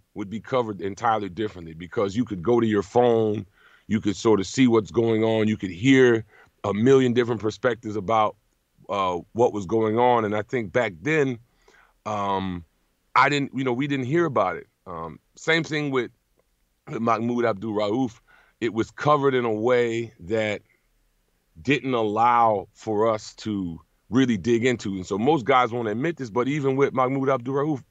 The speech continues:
you don't, you don't, you didn't know about that or really learn about the particulars of what that was about until you get into the N B A. And then people start,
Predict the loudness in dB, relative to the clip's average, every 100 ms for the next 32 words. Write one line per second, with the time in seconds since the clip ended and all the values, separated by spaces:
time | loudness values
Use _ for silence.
0 | -6 0 2 2 -4 _ _ _ -4 -2
1 | -2 -4 -2 0 2 2 2 2 0 -2
2 | -4 -6 -6 -6 -6 -4 -2 -2 -2 0
3 | 2 2 0 _ _ -10 -8 -2 -2 0
4 | -2 -2 0 2 2 0 -2 -2 -6 0
5 | 4 4 2 -6 -8 -4 -2 -2 -4 -6
6 | -2 -2 -2 -4 -4 -2 -2 2 2 0
7 | -4 -8 -8 -6 -6 -4 0 4 4